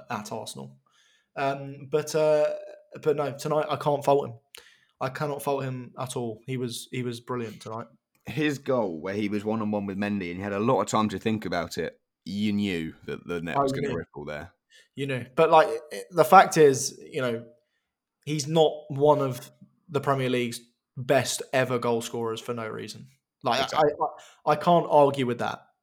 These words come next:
Speaker 1: I can argue with a lot of other points about Harry Kane, but I can't argue at his ability to put the ball in the net. Like, I can't argue with that.
Speaker 2: Mm.
Speaker 1: Um, and when he was one-on-one with Mendy, you just knew it was happening. So
Speaker 2: Um, Mendy tonight, by the way, was abysmal.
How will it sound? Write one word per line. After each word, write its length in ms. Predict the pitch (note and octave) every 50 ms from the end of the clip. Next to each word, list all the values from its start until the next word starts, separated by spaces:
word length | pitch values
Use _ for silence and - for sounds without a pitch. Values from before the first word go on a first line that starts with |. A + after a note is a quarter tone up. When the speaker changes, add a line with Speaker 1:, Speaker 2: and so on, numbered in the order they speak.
| _ _
Speaker 1:
I 100 | - C#3+
can 140 | D3 - E3
argue 300 | E3+ F#3+ F#3+ F3 F3+ F3
with 100 | E3 E3
a 40 | D#3
lot 120 | D#3+ D#3+ D#3
of 60 | -
other 140 | A#3 A#3 G#3+
points 340 | - - C#3 B2+ A#2+ - -
about 200 | C3+ C3+ A#2+ A#2
Harry 180 | B2 A#2+ A#2 A2+
Kane, 300 | A#2+ B2 C3 D3 D3+ - - - - _ _ -
but 80 | C#3
I 60 | C3 B2
can't 280 | - - F#3 F#3 E3 -
argue 500 | - C#3 C#3 C3+ B2+ B2+ C3 C3 B2+ B2+ -
at 100 | C#3+ C#3+
his 140 | C3 A#2+ C3
ability 400 | A#2+ C#3+ C3 B2 A#2 - C3 B2
to 80 | -
put 160 | - - C3 A#2
the 60 | B2+
ball 220 | C3 C3 B2 A#2
in 60 | A2+
the 80 | A2+ A2
net. 160 | A2 G#2+ - - _ _
Like, 260 | C#3 C3 A#2+ A#2+ D2+ D#2+ - -
I 80 | -
can't 240 | C#3 - C#3+ C3+ B2
argue 240 | A2+ A2 G#2+ - -
with 80 | - -
that. 100 | - -
Speaker 2:
Mm. 840 | - - _ _ _ _ _ _ _ _ _ - C3+ C3 B2 A#2+ A#2+
Speaker 1:
Um, 240 | A#2+ A#2+ A#2+ B2 - _ _ _ _ -
and 260 | C3+ B2 B2+ B2+ C3
when 120 | D3 D3 C#3
he 60 | C#3
was 120 | C#3 C3 C#3+
one-on-one 340 | D3 C#3+ C#3 C#3 C#3 C#3 C#3
with 100 | C#3 C#3+
Mendy, 460 | D#3 D#3 D3+ D3+ D3+ D3+ D3+ D3 D#3+
you 120 | D#3 C3 B2
just 220 | C3 B2+ A#2+ -
knew 120 | C3 B2 A#2+
it 80 | A#2 -
was 60 | A#2
happening. 280 | G#2+ A2 - A#2+ A#2+ - - - - _ _ _ _ _ _
So 320 | _ - - C3+ B2+ B2 A#2
Speaker 2:
Um, 140 | A2+ A#2 - - - _ _ _ _ _ _ _ _ _ _ _ _ _ _ _ _ _ -
Mendy 340 | G#2+ B2 B2+ B2 A2+ G2+ F2+
tonight, 260 | - - F2+ E2 -
by 120 | - E2+ E2+
the 120 | E2+ E2+
way, 200 | E2+ F2 E2+ E2+
was 120 | E2 F2 F2+
abysmal. 840 | E2+ - _ _ _ - G#2 F#2 E2 E2 E2+ D2+ D2 D#2 F#2 -